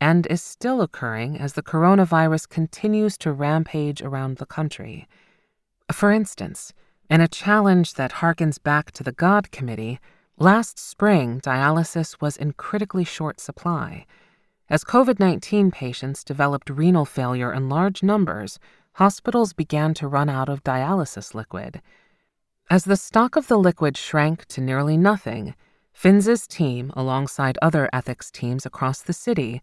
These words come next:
considered the questions at play. Is it better to dialyze three people really well or six people not as well but enough to try to maintain their viability? What about if you have twelve people who need it?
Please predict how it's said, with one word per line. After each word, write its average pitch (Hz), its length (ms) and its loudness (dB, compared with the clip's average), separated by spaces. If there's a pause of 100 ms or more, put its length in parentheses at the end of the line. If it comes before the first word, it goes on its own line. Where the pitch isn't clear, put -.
(300)
considered 220 500 2
the 220 100 -2
questions 139 560 -6
at 147 120 -8
play. 110 540 -8 (880)
Is 170 160 4
it 165 160 -2
better 247 300 8
to - 160 -4
dialyze 156 760 4
three 214 380 0
people 147 400 -2
really 165 420 2
well 131 520 2 (240)
or 165 180 4
six - 400 -8
people 123 440 -4
not 202 300 6
as 165 220 0
well 117 360 -6
but 147 160 2
enough 175 520 4
to 131 120 -10
try 139 280 -2
to 139 80 -2
maintain 135 540 -4
their 127 140 -6
viability? 131 840 -6 (920)
What 220 220 6
about 202 340 6
if 160 160 -4
you 170 80 4
have 156 200 -2
twelve 196 440 2
people 110 460 -10
who 135 100 -2
need 117 240 -4
it? - 180 -14